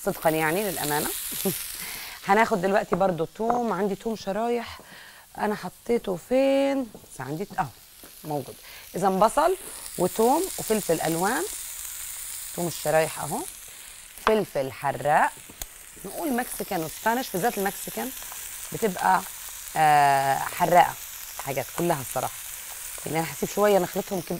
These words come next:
يبقى لونهم فريش على الوش. آه، عايزين المعلقه نقلب الخليط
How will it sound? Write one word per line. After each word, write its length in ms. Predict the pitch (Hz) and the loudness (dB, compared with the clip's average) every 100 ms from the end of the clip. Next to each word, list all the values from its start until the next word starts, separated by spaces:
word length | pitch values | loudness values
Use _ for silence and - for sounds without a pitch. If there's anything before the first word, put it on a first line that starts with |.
| - | -6
يبقى 220 | 175 175 | -4 2
لونهم 180 | 196 202 | 2 0
فريش 400 | - 185 196 - | 0 0 0 0
على 280 | 143 180 - | 2 4 0
الوش. 340 | 185 147 - - - - - - - - - | -2 -4 -6 -14 -18 -20 -10 -10 -10 -10 -2
آه، 920 | 175 170 165 165 165 170 170 165 156 | 2 4 2 2 0 -2 -2 -2 -4
عايزين 440 | 156 147 165 160 | -6 -6 -6 -6
المعلقه 760 | 151 143 135 127 147 - 208 285 - - - - - - - - - | -6 -8 -8 -8 -8 -8 -8 -10 -12 -18 -16 -12 -12 -10 -10 -8 -4
نقلب 360 | - 175 156 | 0 2 2
الخليط 400 | 139 - 151 170 | -2 -2 0 0